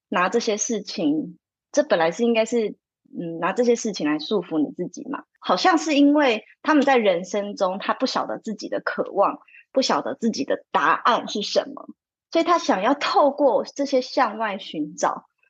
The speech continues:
去找到答案，找到他的渴望，找到他的目标。所以你刚刚问我说，诶，让人要如何找到自己的渴望？然后我就是刚好要呼应到我今天要说的是，很多人呢，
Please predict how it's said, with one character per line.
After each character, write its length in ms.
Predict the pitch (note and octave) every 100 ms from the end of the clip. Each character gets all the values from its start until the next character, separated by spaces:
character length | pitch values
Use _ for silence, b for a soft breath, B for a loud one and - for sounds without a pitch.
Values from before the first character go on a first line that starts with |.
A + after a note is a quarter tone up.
| _
去 160 | -
找 460 | - - F#3 A#1 -
到 220 | C4 G3
答 180 | E3+ -
案， 480 | - - F#3 D#3 - -
找 160 | -
到 180 | - A3
他 160 | G#3+ F#3+
的 80 |
渴 260 | E3+ - -
望， 240 | - F#3+ F#3
找 100 | F#3+
到 140 | F#3
他 160 | G3+ F#3+
的 80 | E3+
目 180 | G3+ C#4+
标。 340 | - - - - _ -
所 100 | F4
以 40 |
你 100 | A#3
刚 140 | A3
刚 80 | C4
问 80 | B3+
我 60 | F3+
说， 140 | G#3+
诶， 160 | - C4
让 220 | C4 G3
人 180 | D#3 E3+
要 140 | G#3
如 160 | E3+ F3
何 160 | E3+
找 160 | - -
到 120 | F3
自 80 | G3
己 60 | -
的 100 | -
渴 240 | - - -
望？ 300 | - F3+ B B B B
然 140 | - F#3
后 120 | G3+
我 140 | D#3
就 100 | F#3+
是 160 | G#3+ A3
刚 220 | G#3 G#3+
好 100 | G#3
要 160 | C#3+ F#3
呼 340 | - G#3+ G#3
应 220 | G#3+ F#3+
到 180 | G3 F#3
我 140 | E3+ -
今 220 | G3+ G3+
天 240 | G3+ G3+
要 160 | G#3 F#3+
说 260 | - F3+
的 140 | F3+ -
是， 260 | - F3+ - B _ _
很 220 | G3+ E3+
多 180 | A3 B3+
人 220 | A3+ F3+
呢， 320 | F3+ F3+ F3+